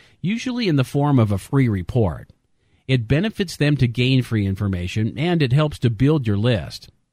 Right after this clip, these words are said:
Win-win. The wording of the opt-in also has to be inviting and friendly, and make it clear how they will benefit by signing up.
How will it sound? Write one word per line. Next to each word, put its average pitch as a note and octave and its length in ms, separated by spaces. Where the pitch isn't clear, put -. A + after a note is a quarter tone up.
Win-win. D3+ 840
The C#3 100
wording G3+ 380
of F3+ 120
the B2 140
opt-in G#2 400
also C#3 420
has B2 220
to A#2 100
be A2+ 180
inviting G#2+ 500
and G2+ 120
friendly, G2 580
and D3 300
make G3 180
it D3 100
clear F#3+ 380
how C#3+ 200
they C#3+ 160
will F3+ 280
benefit G#2+ 540
by G2+ 160
signing F#2+ 420
up. D2 280